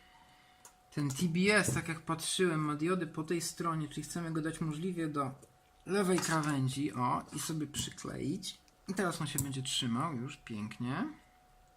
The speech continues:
I potem możemy tą antenkę generalnie wyprowadzić sobie tak jakoś delikatnie pod kątem, o, wokół tej poprzeczki i będzie ok.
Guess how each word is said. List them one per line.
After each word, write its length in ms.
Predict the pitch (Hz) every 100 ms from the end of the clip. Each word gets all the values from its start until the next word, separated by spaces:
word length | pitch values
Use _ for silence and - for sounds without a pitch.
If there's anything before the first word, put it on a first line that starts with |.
| - - - - - - - - - - -
I 100 | 156
potem 300 | 156 165 160
możemy 320 | 156 156 156 147
tą 240 | 160 143
antenkę 460 | 151 165 156 156 143
generalnie 520 | 143 143 147 143 139
wyprowadzić 640 | 139 143 143 143 139 135
sobie 260 | - 139 131
tak 180 | 131
jakoś 240 | 127 135 135
delikatnie 560 | 135 135 143 139 139
pod 200 | 135 131
kątem, 600 | - 143 135 131 131 160 131
o, 340 | 131 151 180
wokół 340 | 170 135 -
tej 140 | 143 139
poprzeczki 520 | 135 - 180 - 165
i 40 |
będzie 260 | 156 151 151
ok. 140 | 151